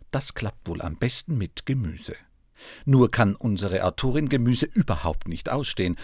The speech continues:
und isst es auch nie. Das soll sich jetzt vier Wochen ändern, denn Geschmack will angeblich gelernt sein. Genüsslich beißt meine Freundin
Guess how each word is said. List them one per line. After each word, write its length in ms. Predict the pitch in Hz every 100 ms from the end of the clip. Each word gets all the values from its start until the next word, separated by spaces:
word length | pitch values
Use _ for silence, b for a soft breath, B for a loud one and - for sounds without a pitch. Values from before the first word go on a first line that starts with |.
| B -
und 240 | 110 -
isst 220 | - - -
es 140 | -
auch 220 | 82 76
nie. 220 | 90 71 - - - - b b -
Das 220 | 147 -
soll 160 | 127 123
sich 180 | 139 -
jetzt 300 | 85 - -
vier 200 | 175 110
Wochen 240 | 101 127
ändern, 460 | 127 85 - - - - - b -
denn 240 | 110 98 85
Geschmack 500 | 82 101 147 - 185
will 160 | 180 -
angeblich 520 | 87 87 90 107 -
gelernt 400 | 156 98 65 -
sein. 300 | 64 - - _ _ _ B B B B -
Genüsslich 720 | 90 87 160 - 156 135 -
beißt 360 | 98 95 -
meine 160 | 95 92
Freundin 500 | - 87 85 90